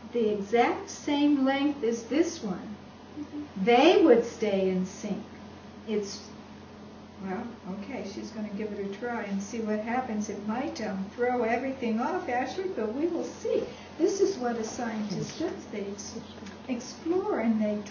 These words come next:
Speaker 1: try, um, new things. Oh boy, that's swinging these even more. See, now we're getting a,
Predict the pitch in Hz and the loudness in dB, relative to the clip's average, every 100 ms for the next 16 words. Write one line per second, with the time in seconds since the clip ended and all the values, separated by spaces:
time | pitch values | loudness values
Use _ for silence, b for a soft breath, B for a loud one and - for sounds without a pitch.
0 | - 302 370 453 202 214 - - - - | -6 -4 -2 -2 -4 -6 -10 -14 -16 -16
1 | - - - - - - - - - - | -16 -18 -18 -16 -16 -16 -16 -16 -16 -10
2 | 226 220 196 196 208 302 370 - 330 339 | -6 -4 -4 0 2 4 2 2 0 0
3 | 233 - - - - - - - - - | 0 -4 -8 -12 -14 -16 -16 -16 -16 -16
4 | - - - - - - - - 240 269 | -16 -16 -16 -16 -16 -16 -14 -6 -2 0
5 | 262 208 233 - 196 220 262 - - 269 | 0 0 2 4 4 4 4 2 -2 2
6 | 269 254 226 220 294 370 392 226 220 220 | 6 6 6 6 8 8 6 2 0 2
7 | 226 285 185 - 254 254 240 262 285 220 | 4 4 0 -2 -2 0 0 2 2 2
8 | 214 208 214 196 | 2 2 0 -2